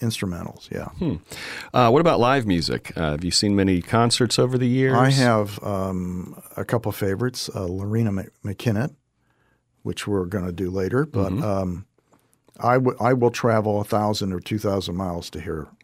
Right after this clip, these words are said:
Speaker 1: Loreena Mc-, McKennitt.
Speaker 2: Uh, that was gonna be one of my follow-up questions. So you are actually a, "I will make a trip to go see that song,
Speaker 1: Yes.
Speaker 2: that band, or that,
Speaker 1: Um,
Speaker 2: that performer."
Speaker 1: one of my other, uh, favorites is,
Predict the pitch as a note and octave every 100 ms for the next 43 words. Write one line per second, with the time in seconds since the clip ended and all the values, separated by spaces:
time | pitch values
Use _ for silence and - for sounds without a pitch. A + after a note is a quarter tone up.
0 | _ A#2 G#2 F#2+ F#2 E2 - - F#2 -
1 | - - _ _ _ - - - C#2+ -
2 | F2+ D2+ F#2+ G#2 G#2 G2 G#2+ G#2+ G#2 G2+
3 | - A#2 A#2 F2+ - D2 - C#2 - E2+
4 | G#2+ G#2 G2+ G2 - - G#2 F#2 F2 F2
5 | D#2 F#2 F2 F2 F2 - F2+ - G#2 E2
6 | - E2 D#2+ D#2+ - E2+ F2 - - G#2
7 | E2 F2 F2 E2 D2+ E2 - _ - E2+
8 | B2 B2 A#2 A#2 - E2+ C2+ C#2 _ _
9 | - - C3 C#3 C#3+ B2 A2+ A2 G#2 A2
10 | A#2+ B2+ B2 B2 G#2 G2 F#2+ F#2 F#2 -
11 | - - A2+ G#2 A#2+ A#2+ - - A#2+ F#2+
12 | F2+ -